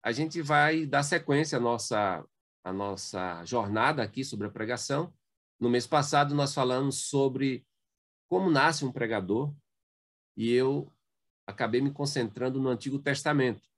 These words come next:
Você lembra, né? Citei Noé como um pregador de justiça. E ali a gente viu que Noé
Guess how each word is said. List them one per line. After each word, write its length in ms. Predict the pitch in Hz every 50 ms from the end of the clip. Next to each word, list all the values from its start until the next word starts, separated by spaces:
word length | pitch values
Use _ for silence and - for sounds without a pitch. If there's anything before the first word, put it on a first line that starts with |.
| _ _ _ _ _ _ _ _ _ _ _ _ _ _
Você 240 | - 95 - - 110
lembra, 400 | 101 120 135 135 104 92 90 - _ -
né? 180 | 98 107 - - _ _ _ _ _ _ _ _ _ _ _ -
Citei 540 | - 113 101 - - 123 123 131 123 107 -
Noé 580 | 104 104 107 123 131 131 135 127 107 101 - _ _ _ _
como 440 | _ - 117 113 113 113 113 113 110
um 220 | 117 131 143 147 143
pregador 640 | 143 135 127 117 113 104 98 90 110 135 151 151
de 160 | 135 123 139 120
justiça. 680 | 107 117 101 - - - 135 131 107 - - - - _ _ _ _ _ _ _ _ _ _ _ _ _
E 60 | - 113
ali 140 | 131 156
a 40 | 175
gente 280 | 156 151 175 165 180 170
viu 220 | 143 139 160 160
que 340 | 151 - 160 147 - - -
Noé 460 | 127 135 147 135 135 139 143 147 -